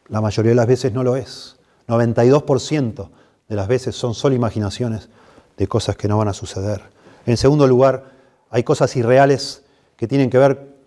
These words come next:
no solo con lo imaginario, sino con lo exagerado. Exageramos las cosas.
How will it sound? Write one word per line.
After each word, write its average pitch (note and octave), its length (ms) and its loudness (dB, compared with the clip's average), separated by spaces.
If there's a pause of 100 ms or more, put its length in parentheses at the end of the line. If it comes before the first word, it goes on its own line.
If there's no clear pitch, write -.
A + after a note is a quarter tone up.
no B2 80 -4
solo D#3 300 2
con B2+ 120 -2
lo A#2+ 60 0
imaginario, B2+ 480 0
sino C#3 220 -2
con B2 160 0
lo B2 100 2
exagerado. B2 960 -2
Exageramos B2+ 880 -2
las G2 140 -10
cosas. - 600 -20